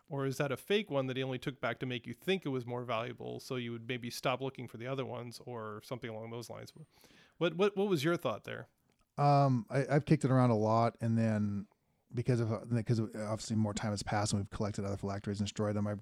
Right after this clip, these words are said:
Speaker 2: it got to the point now with Craval and me, it's like, you know what, we'll know once we get this last one, if we get this, uh, unless something tragically different.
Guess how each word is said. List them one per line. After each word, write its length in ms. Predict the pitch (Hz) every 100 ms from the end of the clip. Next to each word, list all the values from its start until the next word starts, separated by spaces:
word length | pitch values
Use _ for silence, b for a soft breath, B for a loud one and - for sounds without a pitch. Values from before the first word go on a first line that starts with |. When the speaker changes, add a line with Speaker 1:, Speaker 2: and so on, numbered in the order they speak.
| -
Speaker 2:
it 140 | 110
got 180 | 117 101
to 40 | -
the 60 |
point 220 | 101 113
now 140 | 101 101
with 120 | 104
Craval 360 | - 104 101 101
and 120 | 101
me, 160 | 101 101
it's 100 | 98
like, 180 | 101 110
you 60 |
know 80 | 123
what, 220 | 120 131 -
we'll 120 | 113
know 120 | 113
once 180 | 113 113
we 60 | 117
get 100 | 113
this 140 | 107
last 180 | 110 110
one, 220 | 123 113 -
if 220 | - 135 123
we 80 |
get 80 | 110
this, 160 | 101 95
uh, 80 | 107 110 107 -
unless 240 | 120 110 -
something 380 | - 110 107 107 -
tragically 380 | - 113 104 104
different. 480 | 117 110 101 -